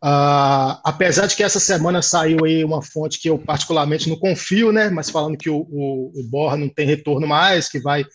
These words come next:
emprestar, o que eu acho uma, uma besteira absurda. O Borra precisava do que o Lucas Lima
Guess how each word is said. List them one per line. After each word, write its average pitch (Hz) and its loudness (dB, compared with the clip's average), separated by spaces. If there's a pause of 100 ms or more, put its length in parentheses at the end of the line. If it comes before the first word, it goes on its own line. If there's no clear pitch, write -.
(160)
emprestar, 160 0
o 208 2
que 202 -4
eu 208 4
acho 208 4
uma, 220 2
uma 190 -2
besteira 196 0
absurda. 175 -2 (420)
O 196 4
Borra 180 2 (120)
precisava 170 0
do 170 0
que 185 -2
o 185 4
Lucas 190 2
Lima 214 2